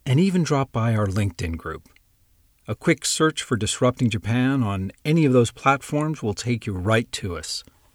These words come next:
I'd love to hear from you, and we have a lot more information about Japan on the social media sites and on our website as well. But most of all, thanks for listening.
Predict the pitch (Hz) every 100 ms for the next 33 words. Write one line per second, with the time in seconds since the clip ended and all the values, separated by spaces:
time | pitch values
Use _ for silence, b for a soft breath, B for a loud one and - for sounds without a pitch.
0 | b b b - 117 110 123 139 123 117
1 | 135 139 - 143 151 160 - b b b
2 | b 117 113 95 90 110 120 147 117 120
3 | 113 117 113 113 - 107 110 107 - -
4 | - 107 85 85 87 90 - 127 113 -
5 | 110 120 123 113 - 135 143 - - -
6 | b b b 143 139 143 127 131 98 -
7 | 82 87 101 98 90 73 - _ _ _
8 | _ _ _ _ _ _ _ _ _ _
9 | - 104 107 139 - - 147 143 151 160
10 | _ _ _ _ _ - 98 92 - 104
11 | 98 92 87 85 82